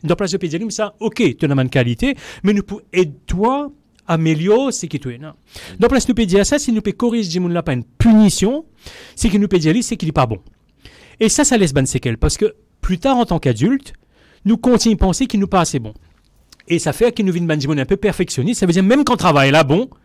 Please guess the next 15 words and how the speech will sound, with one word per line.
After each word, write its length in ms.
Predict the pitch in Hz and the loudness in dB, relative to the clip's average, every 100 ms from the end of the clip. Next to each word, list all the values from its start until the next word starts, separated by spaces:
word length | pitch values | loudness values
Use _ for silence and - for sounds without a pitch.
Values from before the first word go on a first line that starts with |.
| _ _ _ _ _ _ - | _ _ _ _ _ _ 0
nous 140 | 208 254 | 2 4
continuons 520 | 277 262 262 247 233 | 4 4 4 6 4
faire, 240 | 247 254 | 4 2
nous 100 | 254 | 2
continuons 380 | 247 233 226 202 | 2 2 4 2
faire, 140 | 208 220 | 2 2
parce 160 | 190 | 2
que 40 | 185 | 4
nous 140 | 180 | 4
croyons 320 | - 202 233 | 6 6 6
qu'il 80 | 226 | 4
n'est 60 | 175 | 0
pas 140 | 139 | -4
assez 200 | 120 - | -6 -8
bon. 140 | 120 | -18